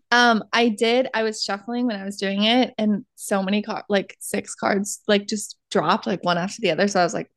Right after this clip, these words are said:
"Okay." Um, when I was pulling, I was thinking of, I don't know why, like, when I was doing my own morning routine and my own, you know, just kind of knowing what my day was planning, and I did some tarot for myself,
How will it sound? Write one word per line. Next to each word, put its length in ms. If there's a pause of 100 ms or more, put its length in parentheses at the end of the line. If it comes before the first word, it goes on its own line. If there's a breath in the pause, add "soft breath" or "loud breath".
(140)
"Okay." 440 (500 loud breath)
Um, 420
when 240
I 140
was 380 (280)
pulling, 680 (100)
I 140
was 200
thinking 460
of, 280 (560)
I 100
don't 260
know 100
why, 380
like, 320
when 100
I 80
was 140
doing 200
my 160
own 280
morning 340
routine 420
and 140
my 180
own, 420 (920)
you 80
know, 140
just 180
kind 160
of 120
knowing 320
what 140
my 140
day 220
was 180
planning, 520
and 100
I 80
did 200
some 140
tarot 280
for 160
myself, 460